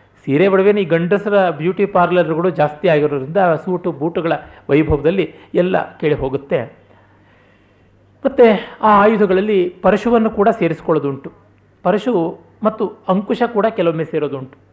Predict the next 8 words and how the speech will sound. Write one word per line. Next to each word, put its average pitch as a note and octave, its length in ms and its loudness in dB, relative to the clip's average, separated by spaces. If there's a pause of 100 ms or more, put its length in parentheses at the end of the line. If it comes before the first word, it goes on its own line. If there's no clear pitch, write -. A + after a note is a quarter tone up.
(280)
ಪರಶು A#3+ 320 -2
ಕೊಡಲಿ F#3+ 560 0 (200)
ಮೋಹಲತೆಯನ್ನ G3+ 800 2
ಕತ್ತರಿಸೋದಕ್ಕೆ F#3 840 -2
ಅಂತ. C#3 140 -8 (640)
ಶಂಕರರ E3+ 480 0 (520)
ಹೆಸರಿನಲ್ಲಿ D#3+ 460 -2
ಪ್ರಖ್ಯಾತವಾದ D#3 880 0